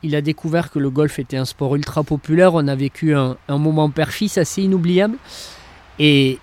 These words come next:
et une ferveur, euh, d'un événement fabuleux, euh, avec en plus la victoire des Européens qui était,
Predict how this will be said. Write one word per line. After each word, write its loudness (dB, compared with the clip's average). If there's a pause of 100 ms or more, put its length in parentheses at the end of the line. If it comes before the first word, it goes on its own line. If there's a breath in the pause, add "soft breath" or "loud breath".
et 2
une 6
ferveur, 2
euh, -4 (500)
d'un 0
événement 0
fabuleux, 0
euh, 0 (140)
avec -2
en -4
plus -6
la -4
victoire -6
des -6
Européens -4
qui -8
était, -12